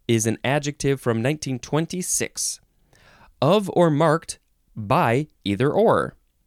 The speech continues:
And the synonym is black and white. So, so it's in,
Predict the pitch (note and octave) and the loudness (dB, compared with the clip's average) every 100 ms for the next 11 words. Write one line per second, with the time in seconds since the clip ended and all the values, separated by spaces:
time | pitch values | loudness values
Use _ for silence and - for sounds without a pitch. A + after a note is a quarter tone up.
0 | _ _ _ _ - A2+ A2 - B3 C3+ | _ _ _ _ -2 0 0 0 2 2
1 | B2+ B2+ A2 A2 F#2 E2 F#2 A2 - D3 | 0 0 -2 -2 -4 -6 -2 -2 0 -2
2 | A#2 C#2 - - - _ _ _ _ _ | 0 -4 -6 -12 -14 _ _ _ _ _
3 | _ _ _ - _ - - - B2+ A#2+ | _ _ _ -20 _ -8 -6 0 2 4
4 | A#2 A#2 A2+ A2+ A2+ _ _ _ _ _ | 4 2 2 0 -4 _ _ _ _ _
5 | _ _ - - _ _ - B2 - - | _ _ -20 -20 _ _ -2 -2 -2 -4
6 | C3 A#2 | -2 -2